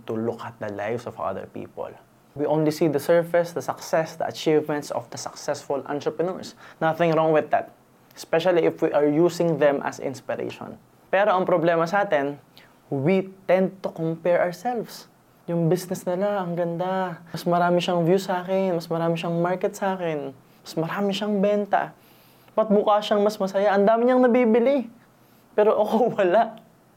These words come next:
The worst part is, we usually compare our chapter one on other people's chapter ten, on other people's chapter twenty, on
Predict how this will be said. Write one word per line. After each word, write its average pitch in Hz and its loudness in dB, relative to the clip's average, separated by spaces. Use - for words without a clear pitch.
The 165 4
worst 214 2
part 208 0
is, 139 0
we 147 4
usually 175 2
compare 170 2
our 147 2
chapter 180 2
one 127 2
on 180 2
other 151 2
people's 147 -2
chapter 120 -4
ten, - -8
on 156 0
other 156 2
people's 151 0
chapter 151 -2
twenty, 196 -4
on 202 2